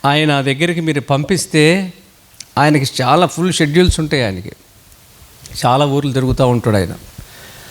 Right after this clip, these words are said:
మీ ఊర్లో రకరకాల ప్రాంతాల నుంచి, జిల్లాల నుంచి వచ్చారు కదా, ఆయన నెంబర్ తీసుకోండి మీరు. తీసుకుని మీ ఊరికి పిలిస్తే ఆయన వస్తారు.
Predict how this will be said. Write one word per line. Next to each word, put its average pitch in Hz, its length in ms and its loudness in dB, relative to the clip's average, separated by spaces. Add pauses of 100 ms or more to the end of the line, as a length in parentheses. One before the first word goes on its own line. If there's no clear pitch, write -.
(2250)
మీ 165 440 2 (100)
ఊర్లో 165 460 4
రకరకాల 156 540 -2
ప్రాంతాల 156 540 -2
నుంచి, 151 260 -4
జిల్లాల 135 380 0
నుంచి 120 160 -2
వచ్చారు 110 300 -4
కదా, 139 360 -2 (1600)
ఆయన 135 160 -4
నెంబర్ 139 320 -4
తీసుకోండి 135 520 -6
మీరు. 90 220 -8 (1500)
తీసుకుని 160 760 -2 (600)
మీ 170 120 2
ఊరికి 170 320 0
పిలిస్తే 147 560 0
ఆయన 131 160 0
వస్తారు. 135 640 -2